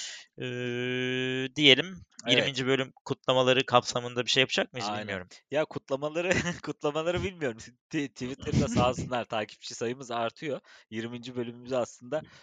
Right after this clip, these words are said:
Speaker 2: kutluyormuş gibi oluyoruz şu an.
Speaker 1: Evet.
Speaker 2: Eee, <clears throat> ama tabii ne yaptık? Hani bir hafta yapacağız diyoruz ama yapmak istediğimiz aslında şey, bir hafta böyle daha içeriği,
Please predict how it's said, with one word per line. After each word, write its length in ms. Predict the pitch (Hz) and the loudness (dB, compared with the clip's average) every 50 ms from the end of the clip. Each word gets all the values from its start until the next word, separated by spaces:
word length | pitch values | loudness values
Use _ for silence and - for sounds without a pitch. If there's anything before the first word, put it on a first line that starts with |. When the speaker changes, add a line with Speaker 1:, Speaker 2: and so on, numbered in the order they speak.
| - - - | -20 -12 -8
Speaker 2:
kutluyormuş 500 | - 131 - - 135 127 127 - - - | -8 -8 -4 -2 -2 -2 -2 -4 -10 -10
gibi 140 | 131 139 160 | -6 -2 -2
oluyoruz 440 | 156 139 135 160 151 113 135 196 | -2 0 0 0 -2 -2 -2 -6
şu 200 | - - - 113 | -10 -10 -10 -8
an. 140 | 104 147 - _ _ _ - - - - - _ _ _ - | -8 -10 -10 _ _ _ -20 -20 -20 -20 -20 _ _ _ -4
Speaker 1:
Evet. 360 | 107 104 - 107 107 110 110 | 0 2 4 4 4 4 4
Speaker 2:
Eee, 180 | 110 113 113 113 - _ | 4 2 0 -2 -6 _
<clears throat> 400 | - - - - - - - _ - | -14 -12 -10 -10 -10 -12 -14 _ -6
ama 200 | - 143 196 214 | -6 -4 -4 -4
tabii 220 | - 170 175 180 175 | -4 -4 -4 -4 -2
ne 40 | |
yaptık? 300 | 185 185 165 - - - 127 | -2 -2 -2 -2 -4 -6 -6
Hani 140 | 110 110 98 | -6 -4 -2
bir 100 | 117 135 | 0 0
hafta 240 | 156 151 - - | 0 0 0 -2
yapacağız 440 | 160 156 - 156 156 165 165 160 156 | -4 -4 -4 -6 -6 -6 -6 -6 -6
diyoruz 240 | 170 185 165 160 170 | -8 -8 -8 -6 -8
ama 160 | 190 202 180 | -8 -6 -4
yapmak 300 | 139 131 - - 151 143 | -6 -6 -6 -8 -12 -14
istediğimiz 380 | - - 151 143 143 143 139 143 | -12 -12 -12 -12 -12 -10 -8 -6
aslında 400 | 143 139 - - 147 143 147 147 | -6 -6 -6 -10 -14 -12 -12 -10
şey, 240 | - - 139 98 80 _ _ _ _ _ _ _ _ _ _ - - - | -8 -6 -6 -6 -8 _ _ _ _ _ _ _ _ _ _ -20 -18 -8
bir 160 | 117 120 143 | -2 2 4
hafta 300 | 160 147 - - - 175 | 4 4 4 2 0 -2
böyle 220 | 151 147 139 143 135 | 0 0 0 2 4
daha 220 | 143 139 151 147 - | 6 6 6 4 0
içeriği, 520 | 123 - - - 127 120 127 127 135 135 | -4 -6 -2 -2 -2 -2 -2 -4 -6 -6